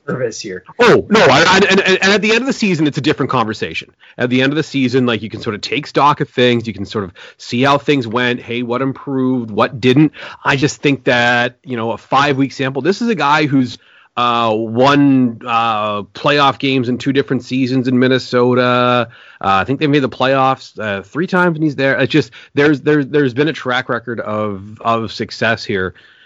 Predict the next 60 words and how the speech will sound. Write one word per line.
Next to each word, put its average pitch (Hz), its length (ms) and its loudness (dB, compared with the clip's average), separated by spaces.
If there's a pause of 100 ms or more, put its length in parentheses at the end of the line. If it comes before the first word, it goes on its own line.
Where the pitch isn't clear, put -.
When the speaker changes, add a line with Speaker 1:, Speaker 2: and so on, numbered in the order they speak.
(260)
Speaker 2:
And 98 640 -2
that's, - 520 -2 (460)
that, 123 220 -4
that, 135 240 0
that 120 200 0
to 139 100 -4
me 120 220 2
is 101 160 -4
where 110 240 2
you 98 480 -2
wanna 107 240 -4
look. 98 220 -2
Plus, 180 400 2 (500)
I, - 100 -10
I, 107 320 -4
I, 98 140 0 (140)
I 110 160 0
do 113 260 2
buy 120 220 2
into 107 200 2
the 101 120 -2
argument 95 240 -4
a 87 40 -8
little 135 140 0
bit 92 160 -6
that 92 80 -16
they're 92 160 -6
just, 95 240 -4 (340)
uh, 104 200 -10
getting 104 200 2
a 95 60 2
little 104 160 2
bit 95 80 2
unlucky 90 380 0
based 92 240 -2
on 95 100 -2
D 95 120 -2
V 90 120 -2
O 98 80 4
A, 107 100 4
although 107 360 4
the 113 100 0
game 120 240 2
against 107 240 -4
Atlanta 98 380 -6
was, 85 260 -10
was, 90 160 -8
was 104 380 2
ugly 92 300 0
for 80 100 -16
the 85 100 -14
D 87 140 -10
V 80 140 -12
O 80 60 -10
A 78 80 -10
numbers, - 300 -20
that's - 140 -20
for - 100 -20
sure. - 160 -14
Speaker 1:
Yeah. 92 160 -8